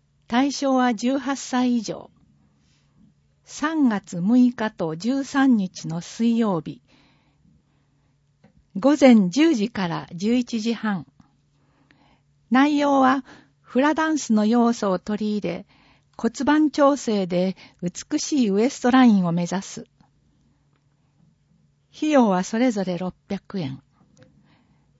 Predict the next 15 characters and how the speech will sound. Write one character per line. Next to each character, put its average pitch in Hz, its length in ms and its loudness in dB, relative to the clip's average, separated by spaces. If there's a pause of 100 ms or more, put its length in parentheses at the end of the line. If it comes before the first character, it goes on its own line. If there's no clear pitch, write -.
(220)
申 277 180 4
し - 140 -10
込 254 140 4
み 254 160 10
は 240 260 4 (560)
各 - 380 -12
開 247 240 -2
催 240 340 0
日 190 160 -2
に 175 160 0
窓 185 300 -2
口 180 280 -12
で。 156 160 -12 (680)
先 262 340 6
着 240 500 -4